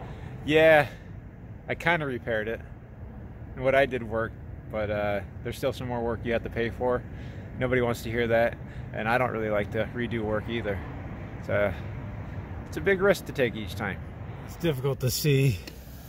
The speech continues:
There's a lot of sealant oozing out the top right there.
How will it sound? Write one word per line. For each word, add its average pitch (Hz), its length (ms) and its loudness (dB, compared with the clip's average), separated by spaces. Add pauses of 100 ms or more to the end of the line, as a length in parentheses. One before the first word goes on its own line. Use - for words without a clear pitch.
(720)
There's 123 140 0
a 120 40 2
lot 123 240 2
of 107 60 -2
sealant 147 400 4
oozing 143 220 8
out 139 120 4
the 139 100 2
top 143 260 4
right 143 160 2
there. 139 320 4